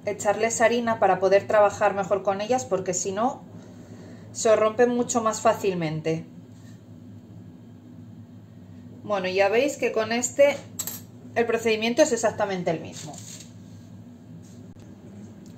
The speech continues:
Bueno, ya las tengo listas. Mirad, si os fijáis, por ejemplo, en esta de aquí, yo me he pasado rellenando y se me ha salido parte.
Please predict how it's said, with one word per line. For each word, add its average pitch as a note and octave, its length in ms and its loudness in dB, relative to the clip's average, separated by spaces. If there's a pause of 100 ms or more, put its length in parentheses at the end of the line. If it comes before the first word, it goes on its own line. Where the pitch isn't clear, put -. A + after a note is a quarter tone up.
(600)
Bueno, G#3+ 240 2
ya B3 140 2
las B3+ 200 0
tengo A3 220 4
listas. F4+ 800 0 (800)
Mirad, A#3 260 4
si A3+ 140 2
os G#3 120 0
fijáis, A#3+ 360 2
por D#4 140 4
ejemplo, D4+ 460 6 (800)
en G#3 100 0
esta G#3+ 220 2
de F#3+ 80 6
aquí, A#3 360 4 (680)
yo A#3+ 160 2
me B3 80 6
he A#3+ 40 6
pasado B3 320 6
rellenando B3 540 8
y D4+ 80 10
se C#4 160 2
me A#3 100 2
ha - 60 6
salido A#3+ 420 6
parte. E3+ 420 0